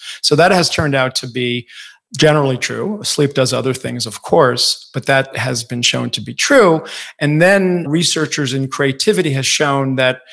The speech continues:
most creative types seem to function best in the morning. Most creative types across the spectrum, whether they're artists, scientists, journalists, and you can define who's creative or not,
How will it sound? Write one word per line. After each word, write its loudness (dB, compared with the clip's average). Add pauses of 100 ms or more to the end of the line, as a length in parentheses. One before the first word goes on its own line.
(300)
most 4
creative 2
types -2
seem 0
to 0
function -2
best 0 (320)
in -2
the -2
morning. 0 (180)
Most 2
creative 2
types -2
across 2
the -2
spectrum, -6
whether -6
they're -6
artists, 2
scientists, -4
journalists, -4 (220)
and -4
you -4
can -4
define 0
who's -4
creative -6
or -4
not, 2